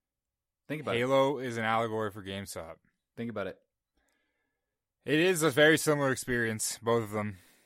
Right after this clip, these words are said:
Speaker 1: Chapter thirty-five.
Speaker 2: Chapter thirty-five.
Speaker 1: <laughs>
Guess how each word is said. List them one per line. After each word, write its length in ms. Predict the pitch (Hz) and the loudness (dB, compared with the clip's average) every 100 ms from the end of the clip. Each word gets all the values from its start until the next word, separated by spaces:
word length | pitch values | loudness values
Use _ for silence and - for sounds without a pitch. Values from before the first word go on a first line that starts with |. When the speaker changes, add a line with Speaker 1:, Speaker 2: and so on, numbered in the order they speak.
| _ _ _ | _ _ _
Speaker 1:
Chapter 320 | 185 175 165 | 4 4 4
thirty-five. 840 | 143 143 120 120 104 95 90 87 - | 0 -2 0 0 0 0 -4 -10 -10
Speaker 2:
Chapter 300 | - 117 110 | -4 -2 -2
thirty-five. 580 | 107 98 92 92 87 85 | -4 -6 -6 -6 -6 -8
Speaker 1:
<laughs> 1200 | - 220 - 247 233 208 240 202 - - - | -8 -4 2 4 6 4 2 -2 -2 -4 -6